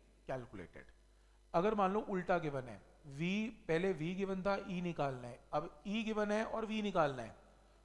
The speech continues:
तो E given है X की term में और V निकालना है, तो लिखो formula E is minus D V by D X, cross multiply करो, E की value put करो, integrate करो,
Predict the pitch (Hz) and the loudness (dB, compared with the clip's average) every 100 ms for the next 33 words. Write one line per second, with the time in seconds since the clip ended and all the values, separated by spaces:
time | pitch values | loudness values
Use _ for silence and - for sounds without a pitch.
0 | - 175 175 185 208 202 202 202 175 - | -10 -4 -2 0 0 0 0 0 -2 -4
1 | - 202 196 190 208 214 185 190 202 185 | -6 2 2 4 2 0 0 -2 -2 2
2 | 160 143 131 107 - - - - - 160 | 2 2 -4 -8 -14 -20 -20 -18 -8 -2
3 | 165 202 208 202 196 208 208 202 202 190 | 0 0 0 -2 0 0 0 -2 -2 0
4 | 175 196 180 180 196 190 190 196 233 - | -2 -2 -2 -2 0 0 0 2 2 0
5 | - - - - - 160 170 165 165 165 | -8 -16 -20 -20 -8 0 0 0 -2 -2
6 | 196 196 202 208 262 - - - - - | 0 2 4 4 2 -4 -18 -20 -20 -8
7 | 220 208 202 214 156 165 185 185 202 208 | -2 0 0 -2 0 -2 -4 -2 4 4
8 | 240 - - - - - 185 170 170 202 | 4 0 -16 -20 -20 -12 -6 -4 -2 2
9 | 208 208 202 214 | 4 4 6 6